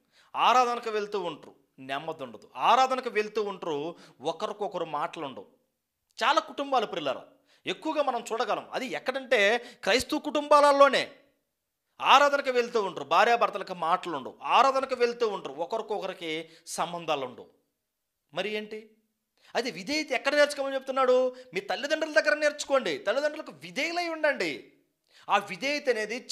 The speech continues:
చిన్నప్పుడే, ఒక టీనేజ్ వయసు వచ్చినప్పుడే కుటుంబంలో నేర్చుకోవాలి. ఆ విధేయత అనేది ఇవ్వాలి వాళ్ళకి. ఆ విధేయత అనేది చూపించాలి, ప్రియులారా, తల్లిదండ్రుల పట్ల. ఎప్పుడైతే ఆ విధంగా చూపించి ఒక కాపురం అనేది ఏర్పడుతుందో, ఆ కాపురంలో వాళ్ళ ఇరువురు ద్వారాగా వచ్చే పిల్లలు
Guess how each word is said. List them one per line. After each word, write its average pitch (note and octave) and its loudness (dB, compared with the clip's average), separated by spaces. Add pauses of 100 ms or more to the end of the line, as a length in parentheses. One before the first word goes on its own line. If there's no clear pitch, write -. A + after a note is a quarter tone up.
చిన్నప్పుడే, A#3 -2
ఒక A3+ -4
టీనేజ్ A#3+ -4
వయసు A3+ -2
వచ్చినప్పుడే G#3 -6 (220)
కుటుంబంలో A#3 -6
నేర్చుకోవాలి. A3 0
ఆ G#3 4
విధేయత G#3+ -4
అనేది A#3+ -8
ఇవ్వాలి C#4 -2
వాళ్ళకి. A#3+ -6 (960)
ఆ G3 4
విధేయత C#4+ -2
అనేది C#4 2
చూపించాలి, C#4+ -4
ప్రియులారా, A#3 0
తల్లిదండ్రుల G3+ -2
పట్ల. B2 -6 (400)
ఎప్పుడైతే B3+ -2
ఆ A3 4
విధంగా A3+ -2
చూపించి A3 -10
ఒక G3+ -6
కాపురం G3+ -2
అనేది G3 -4
ఏర్పడుతుందో, F3 -2 (220)
ఆ C#3 0
కాపురంలో A#3 0
వాళ్ళ F#3 4
ఇరువురు G3 -4
ద్వారాగా A3 2
వచ్చే G3+ -4
పిల్లలు F#3 4